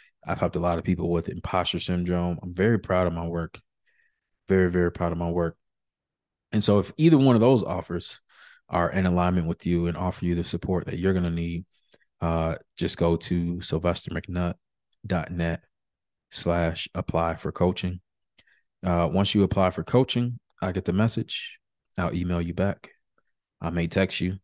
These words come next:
I may send you a D M. I one hundred percent will try to get in contact with you. I one hundred percent will try to get you into the right program.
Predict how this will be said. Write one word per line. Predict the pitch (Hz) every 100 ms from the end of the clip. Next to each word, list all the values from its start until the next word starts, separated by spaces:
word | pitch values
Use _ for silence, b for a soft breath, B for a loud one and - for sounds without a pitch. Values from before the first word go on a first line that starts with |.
| -
I | 85
may | 85
send | 85 90 87
you |
a | 87
D | 87 90
M. | 98 101 - _ b b _ -
I | 85 85
one | 82 90 92 92
hundred | 92 85
percent | 87 - 90 85 80
will | 90 85 85 82 -
try | - 90
to | 85
get | 85
in | 85
contact | 87 87 87 85
with | 90 90
you. | 95 98 _ _ b b b b _ _ _ _ _ _ _
I | 85
one | 85 90 92
hundred | 92 85
percent | 85 87 92 85 -
will | 85 87 90
try | - 87
to | 87
get | 87 -
you | 87
into | - 87 85 92 87
the | 85
right | 87 87
program. | - 98 95 95 98